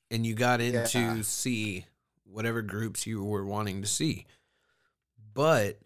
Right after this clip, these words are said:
Speaker 1: I think you could still only see a certain amount of groups at a certain time or whatever, because every bandwidth is only so big or something.
Speaker 2: Right.
Speaker 1: I think.
Speaker 2: I,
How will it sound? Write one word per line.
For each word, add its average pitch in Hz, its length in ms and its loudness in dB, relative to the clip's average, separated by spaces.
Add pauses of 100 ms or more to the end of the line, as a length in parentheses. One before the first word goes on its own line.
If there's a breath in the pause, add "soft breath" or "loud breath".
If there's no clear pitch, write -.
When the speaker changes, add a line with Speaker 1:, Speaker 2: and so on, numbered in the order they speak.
(260)
Speaker 1:
I 107 80 -8
think 131 300 -4
you 135 100 -2
could 107 200 -4
still 143 340 6
only 120 300 0
see 143 420 0
a 107 80 2
certain 120 380 -2
amount 107 280 0
of 101 120 -4
groups 113 480 -2
at 104 100 -6
a 95 60 -4
certain 104 400 -2
time 123 360 -2
or 101 60 -4
whatever, 95 520 -6 (800)
because 113 360 0
every 123 220 4
bandwidth 110 580 0
is 107 140 -4
only 107 180 -2
so 104 240 -2
big 113 340 0
or 139 120 4
something. 160 440 -2 (1400)
Speaker 2:
Right. 104 400 -6 (140)
Speaker 1:
I 104 80 -4
think. 131 460 -2 (2500)
Speaker 2:
I, 131 180 -6